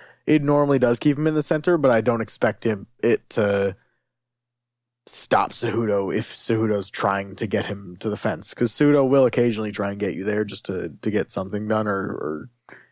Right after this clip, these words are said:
just, just for the sake of variety. Like, he'll, he'll try and give you another look by getting you over to the fence and then, like, shooting a, a takedown or, or trying to punch you a couple times and letting you off.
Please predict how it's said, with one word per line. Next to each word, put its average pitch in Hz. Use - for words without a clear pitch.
just, 110
just -
for -
the -
sake 110
of 117
variety. 120
Like, 120
he'll, 123
he'll 135
try 127
and 123
give 120
you 113
another 110
look 101
by 98
getting 101
you 101
over 95
to 95
the 92
fence 101
and 92
then, 80
like, 76
shooting 95
a, 73
a 101
takedown 76
or, 62
or 82
trying 85
to 67
punch 87
you 67
a -
couple -
times 85
and 90
letting 67
you 82
off. 65